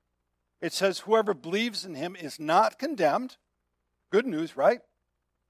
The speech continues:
"But whoever does not believe is condemned already, because he has not believed in the name of the only Son of God."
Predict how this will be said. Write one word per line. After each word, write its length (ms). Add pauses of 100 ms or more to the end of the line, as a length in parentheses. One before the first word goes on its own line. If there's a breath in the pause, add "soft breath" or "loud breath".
(180)
"But 140
whoever 340
does 240
not 240
believe 300
is 200
condemned 540
already, 960 (720)
because 360
he 120
has 180
not 220
believed 540 (100)
in 60
the 80
name 500
of 120
the 100
only 260
Son 460
of 160
God." 400